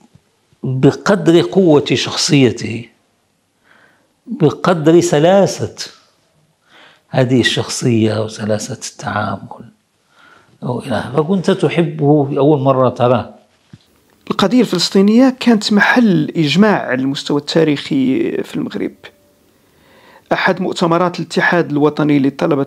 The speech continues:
Speaker 2: المغرب، آه، قال: "القضية الفلسطينية قضية وطنية". في السنوات الأخيرة هناك من ينازع في هذه القضية ويقول: "الأولى بنا قضيتنا الوطنية".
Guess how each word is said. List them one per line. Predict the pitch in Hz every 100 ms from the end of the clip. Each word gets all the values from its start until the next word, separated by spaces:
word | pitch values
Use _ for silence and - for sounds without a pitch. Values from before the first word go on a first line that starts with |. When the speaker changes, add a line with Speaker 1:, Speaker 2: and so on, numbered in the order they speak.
| -
Speaker 2:
المغرب، | 143 160 226 214 - _ _ _ _ _ _ -
آه، | - 170 165 160 165 160 - -
قال: | - 190 185 208 220 -
"القضية | 180 170 170 151 214 220
الفلسطينية | 170 185 - - 170 180 180
قضية | 175 160 156 202 175
وطنية". | 151 143 131 127 117 - - _ _ _ _ _ _ _ _ _ _ _
في | -
السنوات | - 190 240 247
الأخيرة | - 202 214 208 240 254
هناك | 151 202 254 262
من | 226
ينازع | 214 214 240 170 139
في | - 180
هذه | 143 170
القضية | 151 143 135 - 160 190 226
ويقول: | 240 220 196 - 285 247 - _ _ _ _ _ _ _ _ - -
"الأولى | - - - 226 233 208
بنا | 185 202 233
قضيتنا | 240 202 180 233 226 214 190
الوطنية". | 165 147 143 113 127 147 - 139 135 147 190